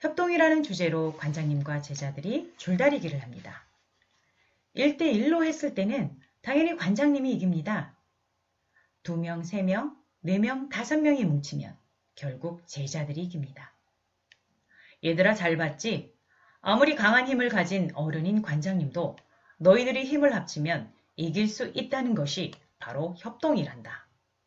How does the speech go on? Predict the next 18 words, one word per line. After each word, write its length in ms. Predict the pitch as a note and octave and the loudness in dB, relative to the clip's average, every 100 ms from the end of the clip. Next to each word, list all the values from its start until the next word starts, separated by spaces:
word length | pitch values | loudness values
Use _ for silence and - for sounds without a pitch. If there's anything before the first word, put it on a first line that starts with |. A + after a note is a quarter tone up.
| _ _ _ _ - | _ _ _ _ -4
라며 600 | F#3 F#3 F3 A3 - - _ _ | 0 0 0 -2 -4 -14 _ _
몸으로 480 | G3 C#4+ D#4+ E4 B3+ | 6 8 8 4 2
느끼고 640 | A3+ A#3 A3 A3 A3+ - _ _ | 0 -4 -2 -2 -2 -8 _ _
체험하는 720 | - B3+ G#3+ D3+ B2+ E3+ D4 - _ _ | -12 -4 -2 -2 -4 -6 -8 -10 _ _
교육의 500 | E3 E3+ G3 G3+ A3+ | -4 0 0 0 -4
장이 440 | F#3 C3+ D#3 A3 - - | -4 -6 -6 -8 -14 -4
되는 280 | G3+ B3+ | -2 -2
겁니다. 360 | E3 - - - - _ _ _ _ _ _ _ _ - - - | -4 -8 -14 -18 -20 _ _ _ _ _ _ _ _ -20 -6 6
또한 260 | F#3+ F#3 F3 | 6 6 4
아무리 340 | F#3 B3 C4 | 4 4 2
강조해도 520 | B3+ A#3+ A#3+ A#3 A#3 | 0 0 2 2 0
지나치지 580 | A3 G3+ F#3+ F#3 F3+ F3 | -2 -2 -2 -2 -6 -4
않는 500 | D3 C#3+ F3+ C#4+ - _ _ - | -2 0 -2 -2 -6 _ _ -2
안전교육 1000 | D3+ D3 D3+ E3+ E3 D3 D#3+ C#4 - | 0 0 -2 -4 -6 -4 -4 -6 -8
영상이 680 | C#3+ C#3 C#3 C#3 C3+ G#3+ - - _ | -8 -8 -8 -8 -6 -6 -8 -14 _
제공됩니다. 920 | - C#3+ E3 G#3 G3+ C#3 - F3 - _ _ _ _ _ _ _ - - _ _ _ _ _ - - - - - - | -14 -12 -6 -6 -6 -8 -10 -18 -20 _ _ _ _ _ _ _ -20 -20 _ _ _ _ _ -20 -20 -20 -20 -20 -8
셋째 400 | - C#4 E4 D#4+ | -4 0 2 4
주에는 580 | D4+ G3 G3 A3+ - | 4 4 2 0 -4